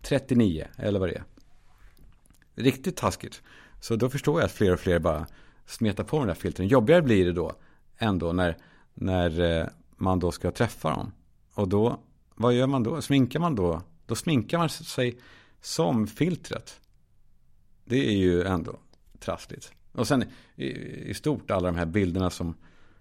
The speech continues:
alla använder på sig själva. Det är ju, eh, nej men det är, jag ska inte säga att det är bedrägeri, men fan, det är näst-, det är, det är kantboll alltså. Hur, hur sorgligt det ändå är att människor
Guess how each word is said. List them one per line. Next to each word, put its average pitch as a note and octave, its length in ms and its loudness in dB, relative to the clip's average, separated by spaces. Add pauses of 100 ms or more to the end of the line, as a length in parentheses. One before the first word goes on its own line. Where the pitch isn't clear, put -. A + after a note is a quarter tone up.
(440)
alla F#2 260 0
använder G#2+ 460 0
på G2 120 -6
sig F#2+ 100 -8
själva. F2+ 340 -8
Det G2+ 140 -2
är A#2+ 100 2
ju, G2 440 4
eh, E2+ 140 -2
nej A#2 140 2
men C3 160 6
det G#2+ 140 8
är, G2+ 60 8
jag F2+ 160 6
ska - 100 -6
inte G2 100 -4
säga F2+ 80 -4
att D#2 60 -6
det F2 60 -2
är D#2 40 -2
bedrägeri, D#2+ 680 0
men F2 420 0
fan, F2+ 380 -6
det E2+ 140 0
är E2+ 40 2
näst-, F2+ 240 -2
det F#2 160 -2
är, F2 140 0
det F#2 240 -2
är F2 40 -2
kantboll A2 640 0
alltså. - 280 -12 (600)
Hur, G2+ 520 2 (920)
hur A2 120 0
sorgligt B2 600 4
det C3+ 60 2
ändå G2 260 4
är A#2 240 4
att F2 100 -2
människor F#2+ 480 2